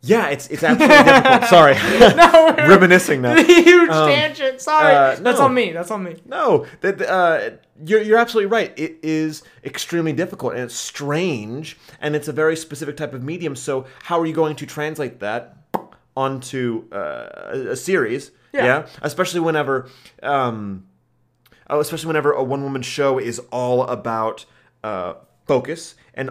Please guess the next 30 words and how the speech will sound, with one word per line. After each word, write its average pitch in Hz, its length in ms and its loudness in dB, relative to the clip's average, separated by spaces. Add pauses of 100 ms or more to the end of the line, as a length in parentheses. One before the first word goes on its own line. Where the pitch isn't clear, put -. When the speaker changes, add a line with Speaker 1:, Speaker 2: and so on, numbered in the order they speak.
Speaker 1:
all 131 240 -4
about 120 560 -6
the 120 60 -8
story 127 360 -2
in 113 80 -8
your 110 120 -10
head, 156 440 -6 (260)
and, 120 680 -8 (240)
uh, - 40 -12
series 160 440 -4
and 139 180 -8
acting, 127 600 -6
uh, 90 140 -12 (180)
in, 151 160 -10
in 156 240 -8
a 143 80 -4
series 104 460 -10 (160)
is 135 120 -6
all 123 160 -6
about 117 200 -6
listening 123 440 -6
and 104 100 -12
being 113 240 -6
with 110 120 -10
the - 40 -16
person 107 400 -12
in 95 60 -14
front 131 240 -8
of 101 80 -12
you. 65 140 -20